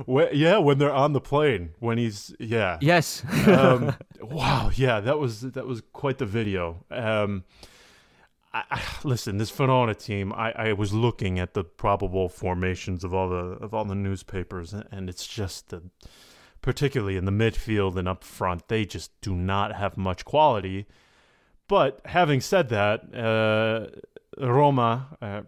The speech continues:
Speaker 1: particularly in these, these, I, you don't wanna call this one pivotal or that important, but it is the first match of the season, and obviously getting, getting started on the right foot is important. So, is it hyperbole to call this one a pivotal match?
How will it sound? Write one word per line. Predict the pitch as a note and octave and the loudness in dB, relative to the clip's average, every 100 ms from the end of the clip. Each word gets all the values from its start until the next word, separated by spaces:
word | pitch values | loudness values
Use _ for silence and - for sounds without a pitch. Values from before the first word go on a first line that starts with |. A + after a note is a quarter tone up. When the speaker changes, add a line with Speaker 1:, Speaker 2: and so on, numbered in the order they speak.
| - | -6
Speaker 1:
particularly | B2 D#3 - C3 B2 A#2 | -4 -2 0 0 2 0
in | A2+ | 0
these, | A2 G#2+ G2 - - - | -2 -4 -6 -12 -20 -14
these, | A2 G2+ F#2 - - | -10 -10 -10 -16 -14
I, | C3+ - | -14 -8
you | D#3+ E3 | -2 0
don't | G3+ | 0
wanna | F#3 C3+ | 0 0
call | - B2+ B2 | 2 4 4
this | A2+ | 0
one | A2 | -2
pivotal | - B2+ A#2 A#2 A2+ - | 6 6 6 0 0 -2
or | G2+ | -2
that | G#2 | -2
important, | G2 - A2+ G2+ - G#2+ - | -2 -6 -2 -2 -2 -6 0
but | C#3+ B2+ | 0 0
it | E3+ F3+ | 0 0
is | G3 | 0
the | C#3 | -2
first | - C3 A#2 | -2 -2 -2
match | G#2+ G#2 - | -2 -4 -4
of | |
the | F#2 | -10
season, | - F#2+ F2 F2 - - - _ | -10 -8 -8 -8 -10 -20 -20 _
and | A2 | -2
obviously | C3+ C#3 A#2+ - A2+ | 2 2 2 -2 -4
getting, | G#2 B2 A#2 A2 - - _ _ - | 0 0 2 0 -4 -14 _ _ -6
getting | B2+ B2+ A2+ | -2 0 -2
started | - C3+ B2 A#2+ G#2+ | -2 2 4 4 2
on | G#2+ G#2 | 0 0
the | |
right | G2 A2+ A#2+ | 0 -2 -4
foot | - - A2+ F#2+ - | -8 -2 0 0 -6
is | A2+ | -6
important. | G#2 - - G#2+ G#2+ B2+ B2 | -6 -6 -2 0 0 -4 -6
So, | - A#2 A2+ - - G2+ - _ | -2 0 -2 -6 -16 -18 -18 _
is | C#3 A#2 | -6 -2
it | B2+ | 0
hyperbole | B2+ G#2+ - C#3 C3 C3+ | -2 -2 -2 0 2 2
to | A2 | 0
call | - A#2 A#2 | 0 0 2
this | A2+ - | 0 -4
one | A#2 A2+ - | -2 -2 -4
a | G2+ | -6
pivotal | A#2+ A2+ G#2+ F2+ | -4 -2 -2 -2
match? | F#2 G#2 G#2 | 0 -2 -4